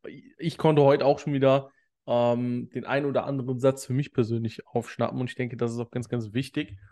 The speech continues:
ähm, dass man Erfahrungen sammelt. Ja, geht raus, macht, macht einfach die Erfahrungen. Ähm, ich denke, das ist ein ganz gutes, äh, ganz guter Schlusspunkt. Ich will da gar nicht viel noch hinzufügen, weil ich denke,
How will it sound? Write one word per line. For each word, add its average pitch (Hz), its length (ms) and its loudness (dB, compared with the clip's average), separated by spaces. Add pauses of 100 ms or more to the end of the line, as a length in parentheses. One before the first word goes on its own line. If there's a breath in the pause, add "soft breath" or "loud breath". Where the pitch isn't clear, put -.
(380 soft breath)
ähm, 117 500 -4 (120)
dass - 180 -4
man 123 100 -2
Erfahrungen 120 600 -4
sammelt. 127 420 -8 (680)
Ja, 120 140 -6
geht 127 300 -12
raus, 110 340 -4
macht, 127 300 -8
macht 127 320 -4
einfach 127 340 -2
die 139 60 -2
Erfahrungen. 120 640 2 (500 loud breath)
Ähm, 113 240 0
ich 113 100 -4
denke, 117 200 -2
das 110 80 -4
ist 113 80 -6
ein 123 40 -4
ganz 127 240 -4
gutes, 120 500 -4
äh, 113 360 0
ganz 113 220 -8
guter 120 260 -6
Schlusspunkt. 139 540 -2
Ich - 440 -20
will 123 100 0
da 120 100 0
gar 113 180 0
nicht 127 140 -4
viel 127 100 -4
noch 120 160 -4
hinzufügen, 139 680 -2
weil 123 60 2
ich 123 120 -4
denke, 120 420 0